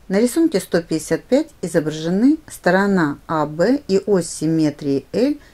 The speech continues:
треугольника А Б Ц. Перерисуйте рисунок в тетрадь и постройте треугольник А Б Ц. Определите вид треугольника А Б Ц. Итак, у нас L —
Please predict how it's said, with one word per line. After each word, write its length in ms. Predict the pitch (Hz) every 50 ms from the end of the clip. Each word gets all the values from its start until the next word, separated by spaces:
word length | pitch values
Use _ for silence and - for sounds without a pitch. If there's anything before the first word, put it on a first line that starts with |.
| _ _
треугольника 640 | - - 202 233 240 240 320 320 285 226 - - 139
А 180 | - - 190
Б 160 | 208 180 170 160
Ц. 320 | - - - 139 139 143 - - _ _ _ - - - - - - - - - -
Перерисуйте 720 | 247 214 214 214 185 180 185 - - 180 147 147 - 156
рисунок 380 | 156 156 - - 156 147 143 143
в 60 | -
тетрадь 560 | - 165 143 - 156 151 151 180 226 - - - - - - - - - -
и 100 | 254 311
постройте 540 | 302 - 196 - - 170 175 190 - 202 185
треугольник 600 | - 190 185 170 165 160 160 156 156 165 165 -
А 80 | 147
Б 160 | 143 147 156
Ц. 320 | 151 - - - 147 139 143 - - - - - -
Определите 760 | 220 220 - 277 262 247 - 262 220 180 156 - - - -
вид 320 | - 165 160 185 247 240 - - - -
треугольника 800 | - - 165 156 151 147 147 180 220 262 233 170 - - 147 - -
А 160 | - 165 170
Б 160 | 180 170 165 160 -
Ц. 220 | - - 143 143 147 - _ _ _ _ - - _ - _ - - - - - - - - _ -
Итак, 340 | 285 277 - - 156 147 - _ _ _ _ _ - - - _ - - - -
у 60 | -
нас 340 | 220 226 226 202 180 175 - - -
L — 260 | - 208 262 320 359